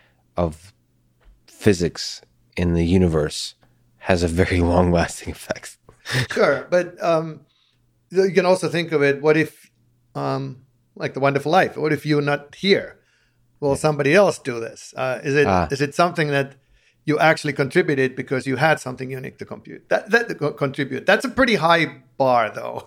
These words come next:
Speaker 2: <laughs>
Speaker 1: Uniqueness.
Speaker 2: Uh,
Speaker 1: Yeah.
Speaker 2: yeah. So, you know, you have to be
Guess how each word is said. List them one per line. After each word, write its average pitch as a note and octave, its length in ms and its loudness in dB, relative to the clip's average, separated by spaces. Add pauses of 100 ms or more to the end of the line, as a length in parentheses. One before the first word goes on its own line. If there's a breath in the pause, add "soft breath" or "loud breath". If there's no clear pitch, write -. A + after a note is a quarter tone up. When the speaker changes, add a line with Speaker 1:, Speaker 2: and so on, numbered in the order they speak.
Speaker 2:
<laughs> - 80 0
Speaker 1:
Uniqueness. G2 800 2
Speaker 2:
Uh, D#3 40 -4
Speaker 1:
Yeah. D3+ 420 2
Speaker 2:
yeah. D#3 220 0
So, C#3+ 480 0 (500 soft breath)
you E3+ 80 -6
know, D3 420 0
you D3+ 120 0
have E3 240 2
to D#3 80 -6
be C#3+ 400 -2